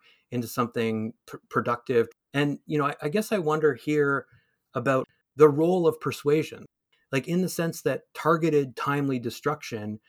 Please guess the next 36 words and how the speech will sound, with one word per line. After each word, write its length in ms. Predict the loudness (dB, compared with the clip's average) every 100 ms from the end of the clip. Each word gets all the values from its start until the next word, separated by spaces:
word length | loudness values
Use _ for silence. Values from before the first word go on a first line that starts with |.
| _ _ -8
could 240 | -4 -2
theoretically 540 | 0 2 2 2 -2 -6
be 160 | -6
prefaced 720 | -10 -4 -2 2 0 0 -12 -18 _ _ -4
or 120 | -2
framed 680 | -2 -2 0 2 2 0 -2
by 520 | 2 2 2 -2 -4 -8 _ _
the 80 | 0
work 180 | 2 0
that 160 | -2 2
you 140 | 2
do, 120 | 2
for 200 | -2 -4
example, 420 | -6 -8 -10 -10
like 160 | -6 -6
a 80 | -8
tactic 480 | -6 -4 -4 -4 -6
of 160 | -6 -2
articulating 680 | -2 -2 -4 -2 -2 -4 -8 _ -10
a 40 |
sympathetic 840 | -8 -6 -6 -6 -4 0 0 -2 -8 _ _ _
antagonism. 800 | -6 -6 -4 -2 0 -2 -6 -12 -6
I 60 |
mean, 300 | -2 0 -2 -10 _ _ -10
you 100 | -8
seem 220 | -2 -2
to 80 | -2
be 80 | -4
suggesting 600 | -4 -4 -4 -4 -4 -2
this 200 | -4 -4
when 120 | -2
you 100 | 0
write 260 | 0 -2
that 160 | -4 -4
we, 300 | -2 -2 -4
quote, 360 | -4 0 0